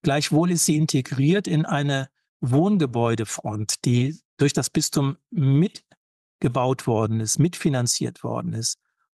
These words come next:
um diese Kirche selbst als solches zu finanzieren. Also man hat sozusagen gleich versucht, Mieteinnahmen zu generieren, durch da-, die das, was man da eigentlich will,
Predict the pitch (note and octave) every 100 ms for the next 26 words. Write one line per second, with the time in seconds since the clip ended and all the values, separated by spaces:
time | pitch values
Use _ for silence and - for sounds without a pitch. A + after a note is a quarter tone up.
0 | - E3+ E3 D3+ D3+ - F3 F#3 G3 F3+
1 | - _ _ _ - F3 F#3+ - - A#2+
2 | - D3+ - C3+ - B2 - B2+ B2+ -
3 | D#3 A2+ F#2 - B2 C3 A#2+ D3+ - D3+
4 | - C#3 C3+ C3 C3 - - C3+ C#3+ -
5 | C3+ C3+ G#3 - - - _ _ _ _
6 | _ _ C3+ D3 G#3 - F#3+ F#3 F3+ F3+
7 | F3+ - E3+ E3 E3+ F3+ E3 D3+ C#3 -
8 | D3 - E3+ D3 D#3+ - - - D#3+ D3
9 | C#3 D3 C3 B2+ A#2+ - D3+ E3